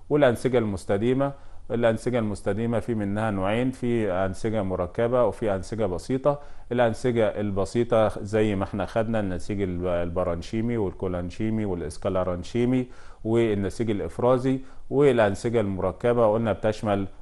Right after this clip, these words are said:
أوعية الخشب وأوعية اللحاء، وخ-، وقلت لكم تركيب كل نسيج ووظائف كل نسيج. وآخر حاجة خدناها في ال-، الحلقة اللي فاتت اللي هو ال-، الحزم الوعية، وقلنا إنه الحزم الوعية في منها حزم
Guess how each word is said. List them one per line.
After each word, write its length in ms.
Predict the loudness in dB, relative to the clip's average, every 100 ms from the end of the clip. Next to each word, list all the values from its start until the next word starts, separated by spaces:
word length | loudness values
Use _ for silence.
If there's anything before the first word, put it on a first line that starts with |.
| -2
أوعية 340 | 2 4 4 2
الخشب 600 | -4 -2 -4 0 -2 -2
وأوعية 680 | 0 2 2 0 2 2 2
اللحاء، 420 | 0 -2 2 2 2
وخ-، 160 | 0
وقلت 380 | 2 4 2 4
لكم 360 | 2 4 2 2
تركيب 380 | 0 0 2 0
كل 380 | 2 2 2 2
نسيج 440 | 0 0 2 2
ووظائف 540 | 2 4 4 4 2 2
كل 280 | 0 2 0
نسيج. 400 | 0 0 0 -2 -8 -14 -6
وآخر 320 | 2 2 2 0
حاجة 300 | 2 4 2
خدناها 500 | 0 0 0 2 0
في 400 | -2 -2 0 0
ال-، 1400 | -2 -2 -2 0 0 -2 -4 -8 -8 -8 -10 -10 -8 -6
الحلقة 340 | 2 2 4
اللي 160 | 0 0
فاتت 360 | 2 2 2 -2 -10 -12 -4
اللي 160 | 0 4
هو 180 | 6
ال-، 200 | 4 4
الحزم 720 | 4 2 0 0 2 2 0 -2
الوعية، 580 | -2 2 4 4 4
وقلنا 300 | 4 4 2
إنه 180 | 0 -2
الحزم 420 | -4 -4 -2 -2
الوعية 340 | 0 2 4 2
في 160 | 0
منها 280 | -4 -2 -2
حزم 360 | -2 0 0